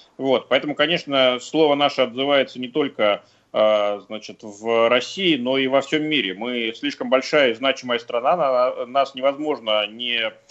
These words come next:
принимать во внимание, и, в общем, на нас тоже все смотрят.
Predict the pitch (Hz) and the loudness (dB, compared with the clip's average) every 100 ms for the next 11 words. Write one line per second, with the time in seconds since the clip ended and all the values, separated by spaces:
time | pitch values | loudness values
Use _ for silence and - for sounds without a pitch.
0 | - _ 135 127 135 127 127 120 120 127 | -20 _ -4 -2 2 2 2 -6 -4 0
1 | 170 190 135 123 135 131 131 135 131 135 | 0 0 -4 -4 -4 -4 -4 -4 -2 0
2 | 131 143 135 - 156 202 135 - | -2 -4 -4 -6 -6 -2 -2 -2